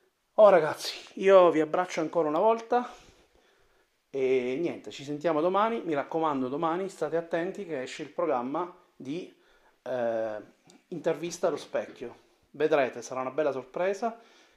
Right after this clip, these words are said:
Non vedo l'ora di poter giocare con i tanti autori che ho invitato, ed è solo la prima stagione, nel senso che devo invitarne ancora tantissimi, quindi lo farò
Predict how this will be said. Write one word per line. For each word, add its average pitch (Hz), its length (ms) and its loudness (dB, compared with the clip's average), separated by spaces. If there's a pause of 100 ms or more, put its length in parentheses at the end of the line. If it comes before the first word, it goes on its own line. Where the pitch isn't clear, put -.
(220)
Non 135 140 -6
vedo 131 180 -4
l'ora 143 280 2
di 135 280 -12
poter 139 460 0
giocare 131 520 -4
con 127 160 -8
i 127 80 -8
tanti 156 280 -6
autori 143 300 -2
che 135 80 -12
ho 135 60 -4
invitato, 202 840 -2
ed 160 380 -2
è 156 80 2
solo 170 220 0
la 190 100 6
prima 160 200 -2
stagione, 139 560 0
nel 120 100 -8
senso 151 280 -4
che 135 140 -4
devo 143 180 -2
invitarne 156 500 0
ancora 156 300 0
tantissimi, 139 680 -6
quindi 143 240 -4
lo 120 100 -4
farò 131 460 0